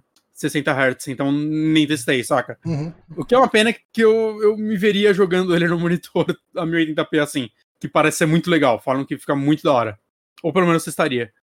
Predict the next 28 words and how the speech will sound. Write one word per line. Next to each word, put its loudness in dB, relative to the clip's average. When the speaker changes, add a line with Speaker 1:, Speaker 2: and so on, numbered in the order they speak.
Speaker 1:
Mas 2
o 0
legal, 2
assim, -6
dessa -4
versão -4
é -4
que -8
ela 2
vem -2
também -4
todas 0
as -4
D 0
L -2
Cs, -2
e -6
eu 4
não -2
joguei 0
as -2
D 0
L 2
Cs -6
na -2
época, -10
né? -6
Então, 0